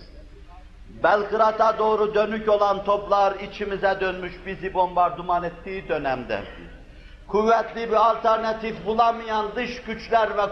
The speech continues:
kuvvetler surlarımızı ve şehirlerimizi bombalıyorlar.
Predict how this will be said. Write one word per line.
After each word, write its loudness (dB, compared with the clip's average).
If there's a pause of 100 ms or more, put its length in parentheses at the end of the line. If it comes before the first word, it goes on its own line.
kuvvetler 2 (560)
surlarımızı 2
ve 4
şehirlerimizi 0
bombalıyorlar. -4